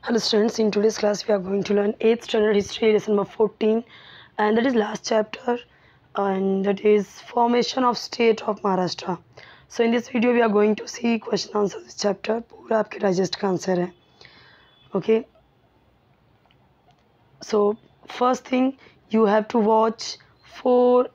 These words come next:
eighty resolution, on four eighty resolution आपको देखना है वीडियो, at least थ्री सिक्सटी resolution पे आपको देखना है। इससे कम में देखोगे, like वन फ़ोर्टी फ़ोर या टू फ़ोर्टी पे देखोगे तो वीडियो क्लियर नहीं दिखाई देगा। Already मैंने सारे chapters बनाए हैं,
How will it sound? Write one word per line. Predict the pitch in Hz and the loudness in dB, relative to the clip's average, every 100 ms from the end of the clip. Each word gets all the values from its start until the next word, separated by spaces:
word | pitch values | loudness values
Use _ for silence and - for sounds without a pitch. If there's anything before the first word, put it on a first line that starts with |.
| _ | _
eighty | 214 214 - 233 220 | 0 0 -2 2 2
resolution, | 180 196 180 - 185 165 _ - | 2 2 0 -2 -6 -8 _ -6
on | 202 - - | -4 -4 0
four | 220 226 | 2 4
eighty | 202 - 196 | 2 0 -2
resolution | 185 185 175 214 - | 0 -4 -4 -10 -8
आपको | 185 - 190 | -8 -8 -4
देखना | 185 190 185 | -4 -2 -4
है | |
वीडियो, | 180 165 - _ - - - - - - 240 | -4 -10 -14 _ -20 -20 -20 -20 -8 0 2
at | 240 | 2
least | 277 269 - _ - | -2 -2 -6 _ -8
थ्री | 254 262 | -2 -2
सिक्सटी | - 208 - - 208 | 0 -4 -4 0 0
resolution | 190 208 196 208 190 | 2 0 0 -2 -4
पे | 202 | -6
आपको | 185 - - | -8 -16 -16
देखना | 170 190 | -8 -8
है। | - _ _ - | -8 _ _ -6
इससे | - - | -6 -4
कम | - 240 247 | -4 0 0
में | 240 | 2
देखोगे, | 220 220 208 214 214 - - - - | 2 2 2 2 0 -20 -20 -20 -4
like | 220 214 - | -2 -2 -2
वन | 233 | -4
फ़ोर्टी | - 220 - 220 | -2 -6 -2 -2
फ़ोर | - 220 226 | 2 4 4
या | 220 214 | 2 0
टू | 240 | -2
फ़ोर्टी | - 220 - 226 | -2 -4 -2 -2
पे | 233 | 2
देखोगे | 220 214 226 | 2 2 0
तो | 214 | 0
वीडियो | 202 202 214 | -2 2 0
क्लियर | - 220 247 - - - - - | 2 2 2 -2 -20 -20 -20 -2
नहीं | 214 190 233 | 2 2 2
दिखाई | 226 214 220 | 0 2 2
देगा। | 226 220 233 - - - - | 4 2 0 -2 -20 -18 0
Already | 220 220 220 | 2 4 2
मैंने | 226 226 | 2 0
सारे | - 202 202 240 | 0 0 2 2
chapters | - 226 - 233 - | 0 -2 0 -2 0
बनाए | 226 214 214 | 0 2 2
हैं, | 208 214 | 2 0